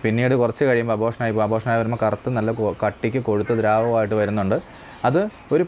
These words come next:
പരിധി കൂടുതലായിട്ട് പല പല ദിവസങ്ങളിൽ ഇങ്ങനെ വരുന്നുണ്ടെങ്കിൽ അത് അബോർഷനാണ്. ശകലം അങ്ങനെ കുറച്ച് ഒക്കെ വരുന്നുണ്ടെങ്കിൽ അത് നമ്മൾ urine ഇൻഫെക്ഷനായിട്ടാണ് കാണേണ്ടത്. അപ്പം അത് മൂത്രാശയ സംബന്ധമായ രോഗങ്ങളാണെങ്കിൽ vitamin എയുടെ കുറവ് കൊണ്ട്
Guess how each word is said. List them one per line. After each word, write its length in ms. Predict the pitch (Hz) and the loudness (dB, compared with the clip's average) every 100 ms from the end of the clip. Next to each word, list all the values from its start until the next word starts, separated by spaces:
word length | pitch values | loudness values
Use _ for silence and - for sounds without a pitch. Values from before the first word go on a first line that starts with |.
| 156 | 2
പരിധി 440 | 143 151 170 175 - | 2 4 2 2 0
കൂടുതലായിട്ട് 800 | 135 135 135 131 113 107 123 156 135 | 0 0 2 2 0 0 -2 -2 0
പല 200 | 123 127 | 2 2
പല 180 | 135 | 0
ദിവസങ്ങളിൽ 540 | 131 117 113 123 131 123 | 2 0 0 -2 0 0
ഇങ്ങനെ 200 | 110 110 | 0 0
വരുന്നുണ്ടെങ്കിൽ 720 | 101 104 107 98 95 98 160 - - - 110 | 2 0 0 0 0 0 -2 -6 -18 -6 0
അത് 100 | 110 | 2
അബോർഷനാണ്. 580 | 104 107 - 95 101 139 - - | 2 0 0 -2 -2 -4 -12 0
ശകലം 360 | 131 131 160 180 | 2 2 0 -2
അങ്ങനെ 340 | 127 131 139 | -2 0 0
കുറച്ച് 300 | 131 127 120 | 2 0 0
ഒക്കെ 260 | 147 107 135 | 0 0 0
വരുന്നുണ്ടെങ്കിൽ 680 | 123 120 117 110 107 123 175 - - - | 0 0 0 0 2 0 -2 -10 -12 0
അത് 220 | 110 113 | 2 2
നമ്മൾ 360 | 117 113 131 165 | 2 2 0 0
urine 340 | 117 123 139 | 2 2 2
ഇൻഫെക്ഷനായിട്ടാണ് 680 | 143 135 139 135 110 101 101 | -2 -2 -2 0 2 2 2
കാണേണ്ടത്. 460 | 95 95 92 80 - - - - - - | 2 2 0 -2 -4 -10 -18 -20 -14 -4
അപ്പം 340 | 110 123 127 | -2 0 0
അത് 160 | 120 143 | 0 0
മൂത്രാശയ 540 | 139 139 143 143 151 | -2 -2 0 0 0
സംബന്ധമായ 580 | 147 143 147 147 147 143 | 0 -2 0 0 2 4
രോഗങ്ങളാണെങ്കിൽ 680 | 139 131 131 127 117 117 120 | 4 2 2 0 0 0 2
vitamin 440 | 113 113 131 131 | 0 0 0 2
എയുടെ 260 | 120 123 127 | 2 2 2
കുറവ് 240 | 107 107 | 2 2
കൊണ്ട് 480 | 101 101 131 - | 2 0 -2 -6